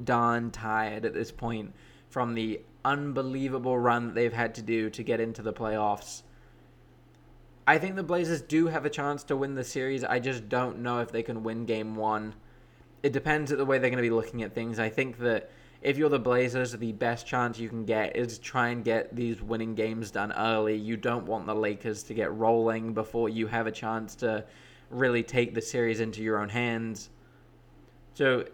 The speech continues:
I think that's a must-win game for the Blazers if they, if they want a chance at winning the series. And I, I've picked them to sweep, uh, not to sweep, but to beat the Lakers in that first series. But I think that first game is really important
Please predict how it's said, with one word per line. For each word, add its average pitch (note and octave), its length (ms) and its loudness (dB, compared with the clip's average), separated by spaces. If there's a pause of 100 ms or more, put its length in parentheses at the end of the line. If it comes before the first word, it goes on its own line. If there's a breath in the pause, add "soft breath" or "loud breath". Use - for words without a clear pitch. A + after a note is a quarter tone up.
I C#3 160 8
think C#3+ 180 -4
that's C3 180 -4
a A#2+ 60 0
must-win A#2 760 0
game A#2 360 0
for C3 100 -10
the B2 120 2
Blazers B2+ 460 0
if B2+ 120 -4
they, A2+ 160 4
if A2+ 200 0
they A2+ 140 0
want A2+ 260 -2
a B2 160 -4 (220)
chance B2+ 360 -2
at A2+ 80 -4
winning C3+ 240 -2
the C#3+ 80 -2
series. D3+ 580 0 (640 loud breath)
And B2+ 140 4
I, C#3 260 4
I've C3+ 320 6
picked D3 260 -2
them D3 200 -2
to C#3+ 120 -6
sweep, D#3+ 380 2 (160)
uh, B2+ 140 6
not C#3 160 0
to B2 80 -8
sweep, B2 340 0
but B2 160 -2
to C3+ 100 0
beat D3 200 0
the C#3 80 -2
Lakers G#2+ 480 0
in G#2+ 140 -6
that G#2 200 -6
first G#2+ 240 -2
series. G#2 540 -4 (1040 loud breath)
But C3+ 140 4
I B2+ 80 6
think C3+ 160 -2
that A#2+ 180 -4
first B2 300 0
game A#2 260 0
is A2+ 260 0
really A#2 600 0
important G2+ 580 -6